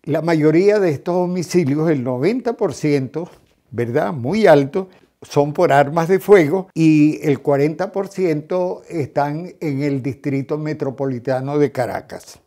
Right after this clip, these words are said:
¿Cómo mueren los politraumatizados? ¿Cuál es el problema que los lleva a la muerte?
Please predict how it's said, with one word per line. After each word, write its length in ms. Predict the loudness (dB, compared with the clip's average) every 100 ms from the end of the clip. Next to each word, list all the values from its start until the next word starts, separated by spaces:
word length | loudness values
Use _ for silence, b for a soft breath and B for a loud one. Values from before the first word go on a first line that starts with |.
| _ _ -10
¿Cómo 300 | -6 -4 -4
mueren 480 | -4 -2 0 -2 -4
los 120 | -6
politraumatizados? 1400 | -4 -2 -2 -4 -6 -6 -6 -8 -10 -12 -10 -12 -12 -14
¿Cuál 240 | -10 -8
es 100 | -8
el 140 | -10 -10
problema 720 | -8 -6 -4 -2 -4 -6 -12
que 140 | -10 -8
los 200 | -8 -6
lleva 340 | -4 -4 -6
a 180 | -8 -8
la 100 | -6
muerte? 500 | -4 -2 -2 -8